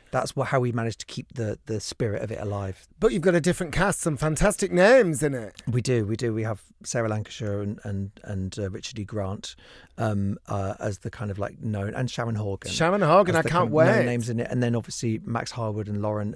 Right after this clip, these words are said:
Speaker 1: you know, the, the, the younger cast are new stars, just kind of straight out of college and, and, and doing brilliantly already. So it was, it was nice to bring some, some new talent into it as well.
Speaker 2: And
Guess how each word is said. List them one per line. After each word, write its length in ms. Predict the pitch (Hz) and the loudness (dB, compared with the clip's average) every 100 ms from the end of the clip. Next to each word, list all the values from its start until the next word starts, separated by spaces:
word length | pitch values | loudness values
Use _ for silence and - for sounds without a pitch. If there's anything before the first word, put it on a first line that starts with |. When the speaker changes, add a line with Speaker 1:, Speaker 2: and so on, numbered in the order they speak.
| - | -6
Speaker 1:
you 120 | 139 | -4
know, 80 | 120 | -2
the, 160 | 110 | -4
the, 320 | 123 135 117 113 - - - | -6 -2 -2 -2 -10 -16 -4
the 80 | |
younger 360 | 120 117 113 110 | 0 2 0 -4
cast 540 | - 117 104 101 - - - _ - | -6 -6 -6 -8 -12 -20 -20 _ -2
are 340 | 107 101 104 - _ - - | 0 0 -4 -10 _ -12 2
new 300 | 147 165 147 | 6 6 4
stars, 400 | - 104 92 92 | -4 -8 -8 -8
just 220 | 127 - | -10 -6
kind 180 | 123 107 | -4 -4
of 80 | - | -6
straight 300 | 196 - 110 | -10 -4 -4
out 100 | 110 | -4
of 100 | 110 | -8
college 320 | - 110 101 | -10 -8 -6
and, 220 | 104 98 | -6 -6
and, 380 | - 107 98 101 - | -6 -6 -6 -8 -8
and 260 | 101 98 - _ | -8 -6 -10 _
doing 400 | - 120 101 98 - - - | -6 -4 -2 -6 -12 -20 -8
brilliantly 400 | 120 98 - 95 | -6 -6 -6 -6
already. 280 | 98 98 | -4 -6
So 240 | 101 113 110 | -6 -6 -6
it 100 | - | -8
was, 240 | - 117 - - - - | -10 -10 -12 -18 -20 -16
it 80 | - | -8
was 180 | 131 120 | -6 -4
nice 180 | 131 117 | -6 -6
to 100 | - | -8
bring 180 | 120 113 | -8 -6
some, 360 | - 110 110 - | -6 -6 -6 -10
some 180 | - 107 | -8 -6
new 120 | 107 | -6
talent 320 | - 107 104 | -8 -10 -10
into 240 | 107 - | -12 -12
it 100 | 107 101 | -12 -12
as 160 | 110 | -14
well. 280 | 113 107 110 _ - - - - | -12 -12 -14 _ -20 -20 -14 0
Speaker 2:
And 260 | 202 196 | 0 0